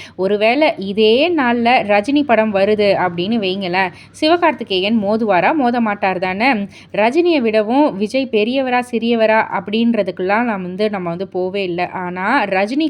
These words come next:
கமல் என்பதற்கு அப்படின்னா ஒரு தனி மரியாதை இருக்குதோ, அதே மாதிரி விஜய்க்கும் ஒரு மரியாதை இருக்குதானே? அதை கொடுக்கணும் தானே? அதை தானே சிவகார்த்திகேயன் செஞ்சிருக்கணும். ஆனா, அவர் வந்து அதை செய்யவே இல்ல. எப்பவுமே,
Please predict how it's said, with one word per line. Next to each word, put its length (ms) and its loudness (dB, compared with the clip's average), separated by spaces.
கமல் 220 0
என்பதற்கு 680 -2
அப்படின்னா 440 -6
ஒரு 220 -2
தனி 340 -2
மரியாதை 600 0
இருக்குதோ, 460 -2
அதே 520 0
மாதிரி 640 -2
விஜய்க்கும் 520 2
ஒரு 180 2
மரியாதை 560 0
இருக்குதானே? 640 -2
அதை 220 -2
கொடுக்கணும் 560 -2
தானே? 380 -6
அதை 200 -4
தானே 220 0
சிவகார்த்திகேயன் 840 -4
செஞ்சிருக்கணும். 680 -6
ஆனா, 380 -2
அவர் 340 -2
வந்து 200 -4
அதை 160 -2
செய்யவே 500 -4
இல்ல. 320 -2
எப்பவுமே, 760 2